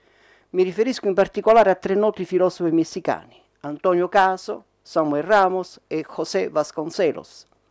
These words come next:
i quali iniziarono a discutere della questione dell'identità, dell'identità latinoamericana e misero in discussione anche la cultura in quel tempo egemone in parecchi paesi dell'America Latina, vale a dire il positivismo,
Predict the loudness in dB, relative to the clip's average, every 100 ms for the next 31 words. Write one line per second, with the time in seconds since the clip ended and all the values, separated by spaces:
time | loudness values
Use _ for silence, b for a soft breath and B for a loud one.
0 | -10 0 4 4 0 -6 -6 -2 0 0
1 | -4 -8 -10 -8 -6 -6 -8 b b b
2 | b b b _ -2 2 2 0 -6 0
3 | 4 4 2 -4 -8 -4 0 0 0 -2
4 | 0 2 0 0 0 2 2 -2 -4 -4
5 | -2 -6 -2 -2 -4 -10 -14 _ -4 -2
6 | -4 -6 -6 -6 -10 -12 -12 -2 0 0
7 | -2 -2 -4 -6 -6 -10 -6 -4 -4 -8
8 | -10 -12 -4 -2 -2 -4 2 2 2 0
9 | -4 -6 _ -16 -8 -6 -6 -8 -4 -2
10 | -2 -6 -6 -4 -4 -2 -4 -4 -6 -8
11 | -12 _ _ -2 0 0 -2 -6 -6 -8
12 | _ -10 -8 -8 -8 -8 -6 -2 -2 -4
13 | -12 -18